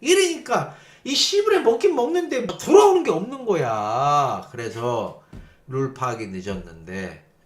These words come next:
티 안 나게 이제 어느 사람들처럼 눈치껏 해갖고 요거 줄 때는 주고 저거는 뭐 줄 거 보니까 열한 배. 아, 이건 여-,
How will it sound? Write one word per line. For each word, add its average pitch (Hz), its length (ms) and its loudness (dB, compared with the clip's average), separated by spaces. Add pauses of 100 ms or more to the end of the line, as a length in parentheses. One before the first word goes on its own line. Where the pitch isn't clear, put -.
티 160 200 -18
안 127 200 -12
나게 104 200 -14
이제 92 180 -16
어느 90 200 -14
사람들처럼 92 920 -18
눈치껏 85 520 -20
해갖고 113 760 -14
요거 95 280 -14
줄 98 220 -18
때는 113 240 -12
주고 202 300 -14
저거는 117 340 -10
뭐 92 240 -16
줄 120 260 -16
거 107 140 -16
보니까 95 420 -14
열한 107 360 -6
배. 92 80 -20 (140)
아, - 260 -16
이건 127 260 -16
여-, 107 140 -16